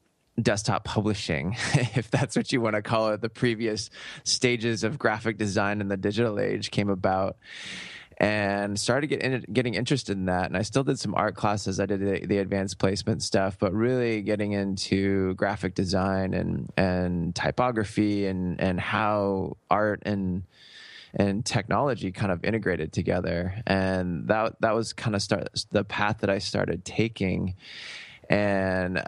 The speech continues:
then I ended up going to school for graphic design, um, in, in college, and did that for a couple of years and, and ended up getting a, a job, um, doing design. It was kind of an internship right out of, actually kind of through college, which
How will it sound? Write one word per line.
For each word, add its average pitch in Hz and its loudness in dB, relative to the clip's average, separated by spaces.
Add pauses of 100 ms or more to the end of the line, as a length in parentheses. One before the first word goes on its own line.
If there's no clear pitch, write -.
then 107 2
I 110 2
ended 107 0
up - -14
going 98 2
to 95 -2
school 123 2
for 104 -4
graphic 87 -2
design, 87 0
um, 76 0 (120)
in, 87 2
in 92 2
college, 90 0
and 90 0 (100)
did 98 2
that 95 0
for 98 0
a 92 0
couple 95 0
of 95 2
years 107 2
and, 92 2
and 98 2
ended 107 2
up 98 -2
getting 101 2
a, 90 0 (380)
a 87 2
job, 98 0 (920)
um, 98 0
doing 123 2
design. 101 0
It 104 0
was 101 -2
kind 113 2
of 101 -4
an 101 0
internship 101 0 (760)
right 110 2
out 101 2
of, 98 0
actually - -2
kind 123 0
of 95 -4
through 127 0
college, 87 -2
which 92 -4